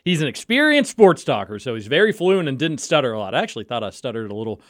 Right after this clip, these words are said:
more than I normally do. "The worst part about having T J on the Beers and Buckets podcast was that he wouldn't shut up and was supposed to be at thirty minutes, and we went over by an hour." <laughs> Just joking, of course. "Thanks again so much for coming on the podcast, T J. You were great." That's from Connor. Thanks for having me, Connor.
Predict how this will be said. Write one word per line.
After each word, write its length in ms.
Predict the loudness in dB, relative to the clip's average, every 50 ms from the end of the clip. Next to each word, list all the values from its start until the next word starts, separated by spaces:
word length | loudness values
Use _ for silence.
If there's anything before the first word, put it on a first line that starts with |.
| _ _ _ _
more 180 | 4 6 6 6
than 120 | 6 4
I 80 | 4 4
normally 420 | 6 6 6 6 6 4 2 0
do. 200 | -2 -6 -8 -8 -10 -14 -20 -20 _ _
"The 80 | 10 12
worst 260 | 12 12 12 10 10
part 160 | 10 10 10
about 180 | 12 10 10 10
having 240 | 8 6 6 4 0
T 120 | 0 0
J 80 | 2 4
on 120 | 4 2
the 40 | 2 2
Beers 280 | 2 2 2 2 2
and 260 | -2 -4 -6 -8 _ 2
Buckets 340 | 2 2 2 0 -6 -4 0
podcast 480 | 0 0 0 0 2 2 2 0 0
was 140 | -6 -8 -8
that 100 | -10 -12
he 80 | -10 -2
wouldn't 260 | 4 4 4 4 4
shut 280 | 4 6 6 8 8 8
up 180 | 8 6 4
and 80 | 0 -4
was 100 | -8 -4
supposed 280 | -2 0 0 0 -2 -2
to 60 | -2
be 100 | 0 -2
at 120 | 0 2
thirty 280 | 4 6 6 6 6 2
minutes, 340 | 2 2 2 0 -2 -4 -6
and 80 | -8 -4
we 60 | 0
went 160 | 2 4 4
over 220 | 4 6 4 4
by 220 | 2 2 2 2 2
an 60 | 0
hour." 360 | 0 0 0 0 -2 -6 -8 -10 -10 -10
<laughs> 140 | -8 -4
Just 180 | -2 -2 -2 4
joking, 380 | 6 6 6 6 4 0 -6 -8
of 80 | -8
course. 260 | -6 -6 -6 -6 -4
"Thanks 280 | -2 -2 -2 0 -2 -4
again 340 | -2 0 0 0 0 0 -4 -8 _ _ _ _ _
so 180 | 4 6 8 10
much 240 | 10 10 8 6 4
for 100 | 0 0
coming 240 | 2 2 2 2
on 100 | 0 -2
the 40 | -2 -2
podcast, 440 | 0 0 0 0 0 -2 -2 -2 -4
T 120 | -4 -4 -2
J. 180 | 0 0 0
You 140 | 0 0 0
were 120 | 0 0
great." 260 | -2 -4 -4 -4 -2 -4
That's 160 | -4 -4 -4
from 100 | -10 -10
Connor. 280 | -8 -6 -6 -6 -6 -4
Thanks 200 | -4 -4 -4 -2
for 100 | 2 4
having 220 | 4 4 4 2
me, 60 | -2
Connor. 380 | -2 0 2 2 2 2 0